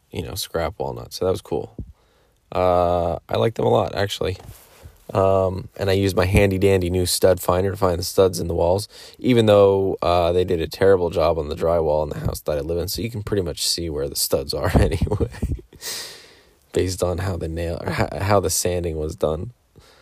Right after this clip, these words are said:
Um, but I'm terrible at finding studs, so I decided it was time to finally buckle down and just buy a stud finder that's half decent. And I did, and I love it, and it's great, and it worked, and that's awesome.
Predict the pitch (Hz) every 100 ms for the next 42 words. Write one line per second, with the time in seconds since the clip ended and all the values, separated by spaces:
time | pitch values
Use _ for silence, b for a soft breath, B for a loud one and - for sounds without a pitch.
0 | b b _ - 90 87 80 80 80 -
1 | - - - - - - - - 65 -
2 | - 190 294 - - 117 135 135 131 113
3 | - 120 113 104 - 98 107 107 107 -
4 | 92 90 90 - 95 90 87 73 - 80
5 | 80 78 - 85 76 73 - - - 85
6 | - - 71 71 69 - 78 71 - -
7 | 67 - 71 71 - - - - 104 -
8 | 107 - - B B B - 151 160 160
9 | 101 - 104 107 120 127 98 - 101 104
10 | - 104 98 - 92 90 80 78 - -
11 | 85 - - - - -